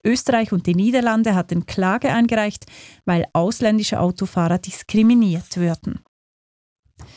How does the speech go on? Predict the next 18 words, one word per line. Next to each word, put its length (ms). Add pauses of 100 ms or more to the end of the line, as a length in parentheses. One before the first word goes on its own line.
(440)
Der 60
Schweizer 320
Leitindex, 840
der 160
S 160
M 160
I, 280
hat 320
am 140
Nachmittag 640
erstmals 560
vorübergehend 760
die 80
Marke 340
von 220
zehntausend 680
Punkten 460
überschritten. 760